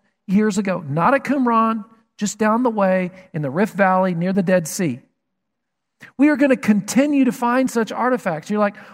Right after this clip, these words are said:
"Well, I don't know that, man. It seems like everything would be found." There are literally thousands of caves, okay? There's also what's called the En Gedi mole viper in that area,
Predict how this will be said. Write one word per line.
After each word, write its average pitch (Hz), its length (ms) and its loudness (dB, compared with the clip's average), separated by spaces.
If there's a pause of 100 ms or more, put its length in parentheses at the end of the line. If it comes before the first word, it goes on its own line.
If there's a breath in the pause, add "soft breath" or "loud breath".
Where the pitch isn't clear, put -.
"Well, 254 120 -6
I 320 40 0
don't 302 220 0
know 320 240 0
that, 247 260 2
man. 311 280 -4 (180 loud breath)
It 254 100 2
seems 330 280 -2
like 262 160 0
everything 311 500 -2
would 294 120 -4
be 277 120 2
found." 254 400 -6 (340 soft breath)
There 208 200 0
are 214 60 -2
literally 214 340 2
thousands 214 1500 -2
of 156 160 -6
caves, 160 600 -4 (320)
okay? 226 300 0 (880)
There's 180 180 4
also 202 420 0
what's 202 200 0
called 185 240 0
the 160 180 0
En 135 120 -2
Gedi 147 340 -2
mole 127 320 -2
viper 254 480 0 (1000)
in 202 120 2
that 247 160 2
area, 294 400 0